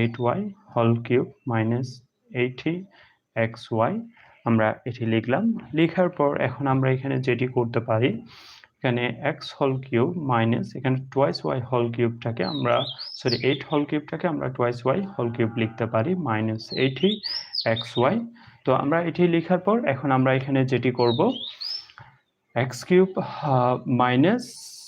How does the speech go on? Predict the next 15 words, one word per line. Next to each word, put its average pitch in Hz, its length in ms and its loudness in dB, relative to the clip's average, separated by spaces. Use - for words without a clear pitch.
twice 131 440 0
ওয়াই 110 200 4
কিউব, 190 160 2
যেটি 135 220 0
হচ্ছে 170 240 -2
এ - 80 4
কিউব 139 140 2
মাইনাস 156 280 2
বি 135 180 2
কিউবের 117 360 2
সূত্র। 120 260 -4
তো - 80 0
সেক্ষেত্রে 175 440 -2
আমরা 139 220 4
এখানে 123 260 0